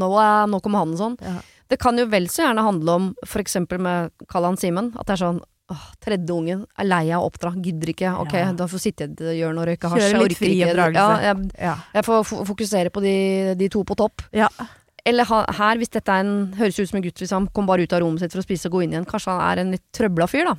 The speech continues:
Speaker 1: en
Speaker 2: Ja.
Speaker 1: som har noe ting han strir med. At foreldre da kan bli liksom, for det første litt slitne av å ta tak i alt mulig, så det er deiligere å bare, det er jo dårlig, men det er deilig å bare la det slippe.
Speaker 2: Ja, og at han kanskje ikke tåler det. Jeg er jo veldig for at rettferdighet ikke nødvendigvis betyr å behandle folk helt likt.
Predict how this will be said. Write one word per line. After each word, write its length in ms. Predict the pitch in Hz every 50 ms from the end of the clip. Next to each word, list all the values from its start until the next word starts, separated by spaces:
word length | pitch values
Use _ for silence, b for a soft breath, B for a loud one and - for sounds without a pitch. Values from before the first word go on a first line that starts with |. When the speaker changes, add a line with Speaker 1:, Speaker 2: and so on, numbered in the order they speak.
| - -
Speaker 1:
en 120 | 196 190
Speaker 2:
Ja. 100 | 180 175
Speaker 1:
som 100 | 190 190 180 180
har 80 | 170
noe 880 | 170 175 175 175 175 170 170 170 170 170 170 170 165 - - 180 170 165
ting 220 | - - 180 175 180
han 140 | 180 180 180
strir 320 | - - 196 175 170 165 180
med. 200 | 214 269 311 - b b b b b b b b b b b b b _ _ _ _ _ _ -
At 140 | - 214 - -
foreldre 480 | - - 240 220 196 175 165 165 185 202 190
da 60 | 185
kan 140 | - - 214 202
bli 80 | 185 185
liksom, 300 | 185 196 196 196 196 180
for 120 | - 220 208
det 80 | 208
første 100 | - - 214
litt 140 | 214 - -
slitne 380 | - 226 202 156 - - 160 160
av 160 | 165 165 160
å 240 | 160 - 175 170 165 165
ta 80 | - 175
tak 220 | - 175 165 -
i 40 | 190
alt 100 | 175 170
mulig, 180 | 185 175 175 185 185 175 175 185 196 185 180 -
så 100 | - 190
det 80 | 190
er 60 | 196 190 185
deiligere 300 | 202 190 170 156 147 165
å 20 | 170
bare, 280 | 170 165 160 160 165 165
det 80 | 185
er 80 | 190 208
jo 60 | 208 220
dårlig, 160 | 180 180 208
men 200 | 226 220 220 214 208 - - -
det 120 | - 202 208
er 40 | 185 185
deilig 220 | 202 190 170 170
å 20 | 170
bare 140 | 175 175 175
la 100 | 165 160
det 120 | 165 175
slippe. 260 | - 190 180 - 233 285 - _ _ _ _ _ - -
Speaker 2:
Ja, 100 | 214 - _ - -
og 80 | 214
at 80 | 214 -
han 160 | 202 208 214 214 208
kanskje 220 | 220 208 185 196 190
ikke 120 | 226 - -
tåler 420 | - 180 160 156 151 147 156 175 -
det. 80 | - 202
Jeg 100 | 208 202
er 120 | 202 196 202
jo 60 | 220
veldig 220 | 220 180 175 170 180
for 200 | - - 165 156
at 120 | 165 160 170
rettferdighet 600 | 185 - - - 170 156 151 151 165 175 175 _
ikke 260 | - - - - 165 160
nødvendigvis 360 | 160 156 151 143 151 - -
betyr 240 | - - - 147 147
å 40 | 147 156
behandle 260 | 156 147 135 127 151
folk 220 | - 143 156 - -
helt 200 | 160 151 - -
likt. 240 | 131 - - -